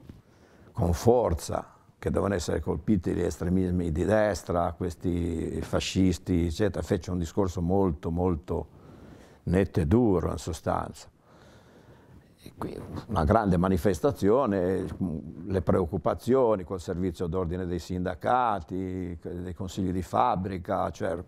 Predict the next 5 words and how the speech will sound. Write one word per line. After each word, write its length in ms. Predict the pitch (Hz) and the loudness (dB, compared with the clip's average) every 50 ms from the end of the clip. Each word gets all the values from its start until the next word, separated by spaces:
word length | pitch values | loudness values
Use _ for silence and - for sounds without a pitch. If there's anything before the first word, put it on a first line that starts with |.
| - | -12
manifestazioni 840 | - 117 95 87 90 - - 95 87 - 90 87 - - 120 123 117 | -8 -6 -4 -4 -4 -2 -2 -2 -2 -2 -4 -4 0 0 0 2 2
organizzate 800 | 92 87 82 82 82 80 87 78 - - 107 101 98 - 92 80 | 2 2 0 0 0 -2 -2 -4 -2 0 2 2 0 0 -4 -8
con 180 | - 92 85 | -6 -6 -6
grande 580 | 87 90 92 104 107 107 104 90 90 87 - - _ _ _ _ _ _ - | -2 0 2 2 2 2 0 -2 -4 -6 -8 -12 _ _ _ _ _ _ -18
sapienza, 920 | - - - 78 - 104 107 120 120 110 98 92 78 - - 90 82 - | -8 -6 -4 -4 0 2 4 6 6 4 2 0 -4 -8 -10 -12 -12 -12